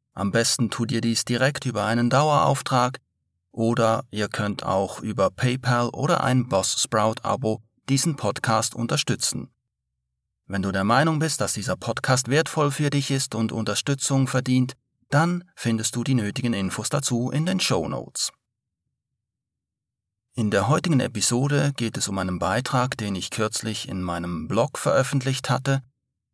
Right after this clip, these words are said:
und zwar geht es um das Ikigai. Diese Folge ist also eine Vertonung dieses Blogbeitrags. Ich wünsche dir nun viel Spaß beim Zuhören und gute Inspiration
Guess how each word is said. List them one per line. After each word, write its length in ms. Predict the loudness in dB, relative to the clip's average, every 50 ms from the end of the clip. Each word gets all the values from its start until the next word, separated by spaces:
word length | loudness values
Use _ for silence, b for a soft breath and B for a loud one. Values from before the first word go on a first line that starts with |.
| _ _
und 160 | -10 -6 -4
zwar 460 | -4 -2 -2 0 2 2 2 0 -2 -6 _ _ _
geht 240 | -8 -8 -6 -4 -2
es 160 | -4 -4 -2
um 240 | -4 -2 -2 -2 0
das 300 | 0 0 0 0 -2 -6 _ _ _ -4
Ikigai. 840 | -4 -4 -2 -2 0 0 0 2 4 2 2 2 0 -4 -8 -14 -20 _ _ _ _ _ _ _ _ _ _ _ _ _ _ _ _ _ _ _ _ _ _ _ -10
Diese 240 | -6 -4 -2 -2 -2
Folge 380 | 0 2 4 4 4 2 0 0
ist 240 | 0 -2 -2 -2
also 320 | -2 -2 -2 -2 -2 -4 -4
eine 220 | -4 -4 -4 -6
Vertonung 640 | -4 -4 -4 2 2 2 4 4 2 2 0 0 -4 _ -6 -4
dieses 260 | -2 0 0 -2 -4
Blogbeitrags. 1040 | -4 -4 -4 -4 -4 -6 -4 -4 -4 -4 -6 -6 -6 -6 -6 -6 -6 -6 -6 -6 _ _ _ _ _ _ _ _ _ _ _ _ _ _ _ _ _ _ _ _ _ _ _ _ _ _ _
Ich 220 | -8 -8 -4 0
wünsche 260 | 2 2 4 4 2
dir 160 | 2 2 0 0
nun 220 | 0 0 -2 -2
viel 260 | -2 -2 -4 -2 -2
Spaß 320 | -4 -4 0 0 0 0 0
beim 220 | 0 -2 0 0
Zuhören 580 | 2 2 2 2 2 2 2 2 2 0 -2 -2
und 400 | -4 -2 0 0 0 0 0 -2
gute 280 | -4 -2 0 -2 -2
Inspiration 960 | 0 0 0 0 0 -2 -2 -2 -2 -2 -2 -2 -2 -2 -2 -2 -2 -4 -6